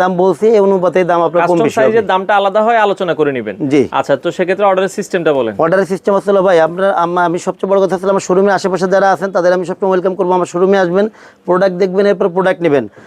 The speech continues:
Speaker 1: যারা আমাদের থেকে দূরে আছেন অথবা প্রবাসী ভাই যারা আছেন, তাদের কষ্টের টাকা বা আমার ভাই বোনকে একটা ভালো মানের ম্যাট্রেস উপহার দিতে চান, তাদের আমি বলবো যে আপনারা আমাদের এই WhatsApp নাম্বার সরাসরি ভিডিও কল দিবেন।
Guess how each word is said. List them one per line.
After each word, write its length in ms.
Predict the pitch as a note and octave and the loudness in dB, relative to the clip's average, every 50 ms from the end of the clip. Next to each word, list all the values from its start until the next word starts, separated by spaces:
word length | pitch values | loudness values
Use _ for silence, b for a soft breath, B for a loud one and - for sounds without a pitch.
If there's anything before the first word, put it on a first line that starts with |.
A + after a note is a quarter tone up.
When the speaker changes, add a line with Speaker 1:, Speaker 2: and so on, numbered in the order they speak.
| B B - | B B -4
Speaker 1:
যারা 200 | C3 D#3 F3 F#3+ F#3+ | -2 0 2 2 2
আমাদের 240 | F#3+ F#3+ F#3 G3 F#3 | 2 0 0 0 0
থেকে 160 | - G3+ G3 | 0 0 0
দূরে 260 | E3 D#3 F3 F#3+ G3 F3+ | 0 2 2 2 2 2
আছেন 140 | E3 G3 | 2 0
অথবা 180 | F#3+ E3+ G3 F#3 | -2 -2 -2 -2
প্রবাসী 340 | F3+ F#3 F#3+ F#3 F3+ D#3+ F#3+ | -2 0 0 0 0 0 0
ভাই 160 | F3 F#3 F#3 | 2 2 2
যারা 220 | F3+ F#3 F3+ F#3+ | 2 2 2 2
আছেন, 280 | F#3 E3 - F#3+ G3 F#3+ | 0 0 -2 -2 -2 0
তাদের 180 | F#3 F3 F3+ F3 - | 0 0 0 0 0
কষ্টের 280 | F#3+ F3+ - - F#3+ | -2 -2 -2 -4 -4
টাকা 160 | E3 F#3+ F#3+ F#3 | -2 -2 0 0
বা 120 | F3+ F3+ | 2 2
আমার 140 | F3+ F#3 E3+ D#3+ | 2 2 2 2
ভাই 100 | F3+ F3+ | 0 2
বোনকে 220 | E3+ F3+ F3+ F3+ | 2 0 0 -2
একটা 160 | F#3 F#3 G3 E3+ | -2 -2 -2 0
ভালো 220 | D3 D#3 E3 F#3 | 2 2 2 2
মানের 220 | F#3 F#3 F#3 F#3 F3+ | 2 2 2 2 2
ম্যাট্রেস 240 | F3 E3+ - G3 F3 | 2 0 0 -2 -2
উপহার 240 | F#3 E3+ F3+ F#3 E3+ | 0 0 0 0 -2
দিতে 180 | E3 F3 - | -2 -6 -4
চান, 140 | - G3 G3+ G3+ B B B B B B - | -2 -2 -2 -4 B B B B B B -4
তাদের 180 | D#3+ D#3+ F#3 F#3+ | 0 0 2 2
আমি 100 | G3 G3 F3+ | 2 2 2
বলবো 220 | F#3+ F#3+ F3+ F#3+ | 2 2 2 2
যে 100 | F3 F3+ F3 | 2 2 0
আপনারা 220 | - G3 F#3 F#3+ F#3 | 0 0 0 2 2
আমাদের 220 | F3+ F3+ F3 F#3 | 0 0 0 2
এই 100 | F#3 F#3+ | 2 2
WhatsApp 300 | F3+ F3+ - - G3+ F3+ G3+ | 2 0 0 -2 -4 -4 -2
নাম্বার 160 | F#3+ F#3+ G3 | -2 -4 -2
সরাসরি 320 | - F#3+ F3 D#3 F#3+ F#3+ | -2 -2 -2 0 0 0
ভিডিও 240 | E3+ E3 E3+ G3+ G#3 | 0 2 2 2 2
কল 160 | F#3+ G#3 F#3+ D#3+ D3 | 2 2 0 0 2
দিবেন। 220 | C3+ C3 A2+ | 0 0 0